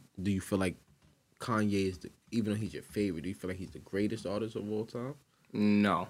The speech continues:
Speaker 1: Okay.
Speaker 2: No. Uh, like, if I'm being completely honest, the greatest artist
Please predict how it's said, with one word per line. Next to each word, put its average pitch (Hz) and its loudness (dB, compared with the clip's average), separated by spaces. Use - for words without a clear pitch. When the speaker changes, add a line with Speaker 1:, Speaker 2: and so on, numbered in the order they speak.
Speaker 1:
Okay. 95 -4
Speaker 2:
No. 92 2
Uh, 135 2
like, 117 12
if 117 6
I'm 123 10
being 127 12
completely 127 8
honest, 113 8
the 107 8
greatest 127 8
artist 104 8